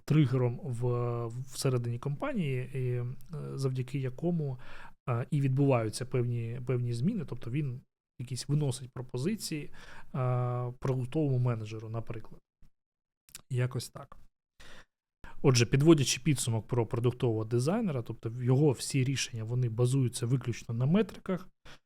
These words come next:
Він рахує від, від того, як спрацювала реклама, як спрацював сайт, як попрацював U X U I дизайнер, як він, е, фрішних клієнтів, е, переформатував в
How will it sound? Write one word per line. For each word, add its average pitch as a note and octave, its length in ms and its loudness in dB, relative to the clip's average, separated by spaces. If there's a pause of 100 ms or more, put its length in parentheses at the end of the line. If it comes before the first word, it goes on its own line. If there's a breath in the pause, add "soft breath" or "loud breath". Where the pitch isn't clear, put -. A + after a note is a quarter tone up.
(280)
Він D#3 160 8
рахує C3+ 400 8
від, A#2+ 300 0
від C3+ 260 0
того, B2 220 8
як B2+ 300 4
спрацювала A#2+ 640 2
реклама, G3+ 520 4 (260)
як C3+ 180 4
спрацював B2+ 540 0
сайт, G#3 460 2 (500)
як B2+ 540 6
попрацював C3 760 4
U C3+ 180 6
X B2+ 280 0
U B2+ 40 2
I A#2+ 160 4
дизайнер, F#3+ 640 0 (960)
як C3+ 420 4
він, C3 300 0 (200)
е, E3+ 40 -10 (720)
фрішних - 540 -2
клієнтів, E3 680 0 (520 loud breath)
е, B2 640 2
переформатував B2 1080 0
в A#2 640 0